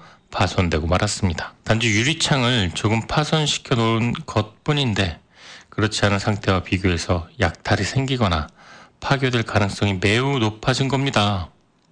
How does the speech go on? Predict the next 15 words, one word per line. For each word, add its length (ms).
게다가 340
투기나 460
약탈 400
파괴 260
활동은 480
단기간에 480
급격하게 920
상승되는 880
것을 300
알게 220
되었습니다. 640
이 220
실험에서 520
사용된 720
broken 760